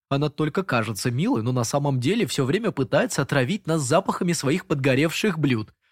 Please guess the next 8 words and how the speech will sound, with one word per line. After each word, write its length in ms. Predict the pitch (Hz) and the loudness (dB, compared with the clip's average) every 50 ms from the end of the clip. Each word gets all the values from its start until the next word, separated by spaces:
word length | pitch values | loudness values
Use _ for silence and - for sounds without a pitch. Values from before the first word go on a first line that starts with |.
| _ _ _ _ _ _ _ _ _ _ _ _ _ - - | _ _ _ _ _ _ _ _ _ _ _ _ _ -2 0
Если 320 | 143 143 143 - - 139 | 2 2 2 0 0 0
бы 160 | 127 127 139 | 0 0 0
не 100 | 139 147 | 0 2
умельцы, 480 | 160 165 156 156 127 107 101 - - 117 | 0 2 2 0 0 0 -2 -4 -6 -2
которые 360 | - 127 113 - 147 135 131 | -2 -2 0 0 0 0 0
зачистить 540 | 120 131 151 135 - - 165 - - 123 - | 0 0 0 0 0 -2 -2 -2 -4 -6 -4
воспоминания 760 | 127 135 123 - - 139 139 143 139 135 127 117 117 120 120 | -4 -4 -4 -2 -2 -2 0 0 2 0 0 2 0 0 0
пришли, 480 | - 147 147 135 - 190 208 240 220 | 0 -2 -2 -2 -2 -2 -2 -2 -4